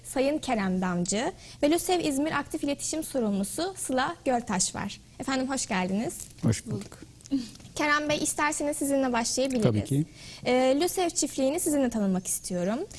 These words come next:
Speaker 1: Ee, çiftliğinizin oluşturulma amacı nedir? Neye hizmet eder?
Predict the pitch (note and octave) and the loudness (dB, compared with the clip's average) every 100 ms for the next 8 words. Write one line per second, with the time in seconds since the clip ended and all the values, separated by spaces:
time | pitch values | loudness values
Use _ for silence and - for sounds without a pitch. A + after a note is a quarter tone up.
0 | - - C4 C4 C4 - D#4+ E4 E4 E4 | -16 -2 2 4 4 2 2 2 2 2
1 | F#4 F#4 D#4 D4+ - - D#4+ E4 D#4 D4 | 0 -2 0 0 0 -2 0 0 0 2
2 | B3 C4 B3+ C4+ - - B3+ A#3 G3 G#3+ | 2 2 2 0 -6 0 2 4 2 2
3 | - - - C#4 C#4+ C#4+ B3+ G#3+ G3 G3 | -2 -4 -4 2 2 2 2 2 0 -2
4 | G3 A#3+ E4+ | 0 -2 -6